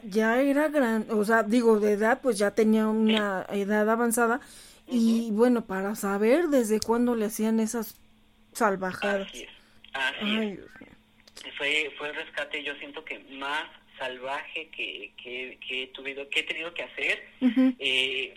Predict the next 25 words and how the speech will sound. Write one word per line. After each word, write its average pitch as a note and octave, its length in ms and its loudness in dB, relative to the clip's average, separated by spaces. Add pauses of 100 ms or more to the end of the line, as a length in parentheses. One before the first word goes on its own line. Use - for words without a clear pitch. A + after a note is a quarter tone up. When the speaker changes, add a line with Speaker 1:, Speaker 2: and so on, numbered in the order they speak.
(100)
Speaker 2:
fue D3+ 120 0
el C#3+ 100 0
acto D3+ 260 -8
más C#3 160 -10 (100)
atroz C#3+ 440 -10
que, A#2+ 500 -8 (100)
que B2+ 140 -14
una, C#3 240 -14 (100)
una C#3+ 280 -10
persona C#3 480 -12
pudo C3+ 240 -14
cometer. - 400 -16 (480)
Speaker 1:
Ay, A#2 240 -14 (500)
no. A3+ 260 -6
Speaker 2:
Te A3+ 80 -2
digo, - 340 0
desde, C#3+ 400 -4
desde C3 180 -6
mi B2 100 -8
experiencia, D3+ 960 -8 (160)
Speaker 1:
Ajá. A#3+ 260 -8
Speaker 2:
habrá C3 240 -6
otros C3 360 -12
peores. - 380 -12 (800)
Speaker 1:
Sí, G#3 360 -6